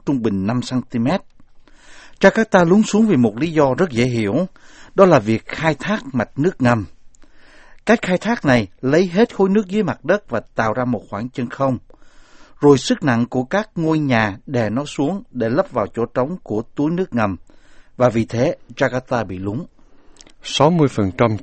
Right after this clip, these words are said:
Speaker 2: cư dân của Jakarta không có nước máy, cho nên họ phải dùng nước giếng để sinh hoạt. Một số khu vực của thành phố này đã bị lún hơn hai mét.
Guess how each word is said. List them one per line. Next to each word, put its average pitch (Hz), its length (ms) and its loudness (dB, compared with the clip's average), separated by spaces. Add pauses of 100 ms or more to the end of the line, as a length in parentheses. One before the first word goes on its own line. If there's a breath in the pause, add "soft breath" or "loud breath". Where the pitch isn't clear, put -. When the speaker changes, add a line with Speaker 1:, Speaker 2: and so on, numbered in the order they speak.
Speaker 2:
cư 117 200 0
dân 104 320 0
của 104 220 -2
Jakarta 104 580 -2
không 104 400 0
có 104 140 -4
nước 123 220 -2
máy, 107 280 0 (440 soft breath)
cho 120 100 2
nên 110 340 2
họ 92 160 -2
phải 95 220 -4
dùng 90 260 -4
nước 107 140 -2 (120)
giếng 107 180 0 (100)
để 85 260 -8
sinh - 200 -4
hoạt. 80 260 -8 (1200 soft breath)
Một 113 220 0
số 151 140 2
khu 143 220 2
vực 110 160 0
của 123 120 -4
thành 98 200 -2
phố - 180 -4
này 107 200 0 (240)
đã 92 180 0
bị 92 100 0
lún 101 280 -2 (100)
hơn 98 280 -2
hai 101 220 -2
mét. 101 180 0